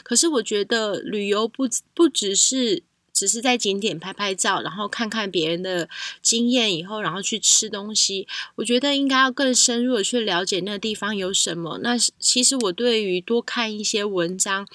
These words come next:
一些历史也是很有兴趣。那虽然我们的工作没有办法让我们到每一个世界、每一个角落都这么样的了解，可是呢，我们可以借此多看书。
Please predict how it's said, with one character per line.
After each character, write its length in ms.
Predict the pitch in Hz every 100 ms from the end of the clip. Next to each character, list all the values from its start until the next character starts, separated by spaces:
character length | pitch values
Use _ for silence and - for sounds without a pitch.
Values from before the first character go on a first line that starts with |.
| - - -
一 80 | -
些 240 | 240 240 233
历 240 | 262 240
史 260 | - - 175
也 140 | 151
是 160 | - 220
很 160 | 202
有 160 | 196 165
兴 280 | - 202 180
趣。 340 | - 214 165 - - -
那 100 | 285
虽 200 | 285 311
然 200 | 285 254
我 120 | 214
们 180 | 180 175
的 140 | 196 208
工 240 | 226 226
作 120 | 240
没 140 | 208 208
有 80 |
办 220 | 175 196 196
法 180 | 170
让 240 | 165 202 190
我 60 |
们 200 | 160 160 160
到 340 | 196 175 - - - -
每 220 | 196 190
一 180 | 160 -
个 220 | 240 254
世 240 | 202 - 233
界、 160 | 254
每 240 | 214 190 147
一 60 |
个 160 | 180 185
角 280 | - 156 147
落 220 | 175 185
都 220 | 175 214
这 180 | - 254
么 120 | 185
样 200 | 180 202
的 100 | 175
了 280 | 156 147 147
解， 280 | 165 175 131 - - -
可 120 | 240
是 220 | 220 311
呢， 160 | 277 226
我 60 |
们 200 | 175 180
可 200 | - 214
以 320 | 220 214 139 -
借 260 | - 311 247
此 300 | 190 - 160
多 240 | - 196
看 260 | 196 - 202
书。 400 | 170 - 160 160